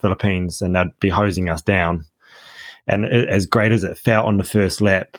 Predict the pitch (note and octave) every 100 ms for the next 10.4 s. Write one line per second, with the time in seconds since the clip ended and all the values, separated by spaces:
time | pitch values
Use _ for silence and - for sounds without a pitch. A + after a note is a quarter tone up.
0 | _ _ _ - A2+ G2+ F#2 F#2 F2+ F2+
1 | F2 - F#2+ - G2 G2 G2+ G2 F#2 F#2
2 | F#2+ - - F#2+ F2+ F2 G2+ F2+ F#2 _
3 | G#2 G2+ F2+ E2 G2 F#2+ F#2+ F#2 F#2 F#2
4 | - G#2 A#2 - - G2 F#2+ F#2 - _
5 | _ _ - _ F#2+ F2+ - A2 A2+ G2
6 | F#2 G2 - _ _ F#2+ F#2 F2+ F2 F#2
7 | A2+ G#2 G2 - G2 - F2+ G#2 G2 F#2
8 | - G#2 - G2 F#2+ F2 F#2+ F#2 F2+ F#2
9 | F2+ - _ - - - _ - F#2+ -
10 | G2 F2+ G#2